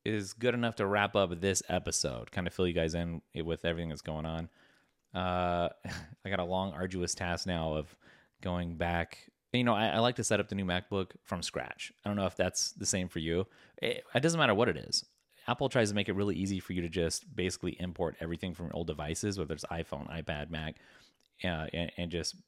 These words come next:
be, like, off to the races with your new stuff. I always, for some reason, really like to just set stuff up from scratch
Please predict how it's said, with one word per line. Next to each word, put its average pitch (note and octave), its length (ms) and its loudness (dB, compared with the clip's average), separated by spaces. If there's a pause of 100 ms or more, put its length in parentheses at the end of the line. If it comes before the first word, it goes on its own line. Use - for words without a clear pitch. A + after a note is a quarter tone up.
(140)
be, F#2 120 0
like, E2+ 200 -2
off F2 200 -4
to - 80 -8
the E2+ 100 -6
races E2+ 320 -2
with E2+ 120 -6
your E2+ 80 -4
new E2+ 120 -4
stuff. G2 260 0 (420)
I A2+ 180 2
always, G#2 480 4
for F#2 100 -6
some F#2+ 160 -2
reason, E2 420 -4 (180)
really G2+ 280 2
like E2+ 220 0
to F2+ 60 -8
just E2 180 -2
set F2 200 0
stuff - 220 -2
up F2 160 0
from D#2 160 -6
scratch - 760 -6